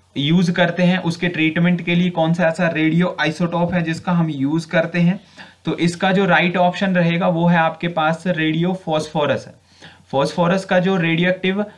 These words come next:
आइसोटोप है उसका यूज़ किया जाता है to the treatment of skin disease। और फॉस्फोरस का एक आइसोटोप है जिसका नाम है पी फ़ोर।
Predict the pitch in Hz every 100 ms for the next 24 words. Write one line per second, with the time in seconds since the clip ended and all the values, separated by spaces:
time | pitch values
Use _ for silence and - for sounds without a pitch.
0 | - - 127 151 165 180 185 190 180 185
1 | 170 170 185 175 160 170 170 175 170 160
2 | 156 170 170 190 185 143 165 165 165 180
3 | 175 190 190 170 165 170 - - 180 175
4 | 160 147 147 - 151 160 - 170 170 185
5 | 196 202 - 202 - 170 170 202 147 156
6 | 180 175 180 185 180 160 - 170 165 170
7 | 175 175 _ - 175 185 175 - 156 175
8 | 202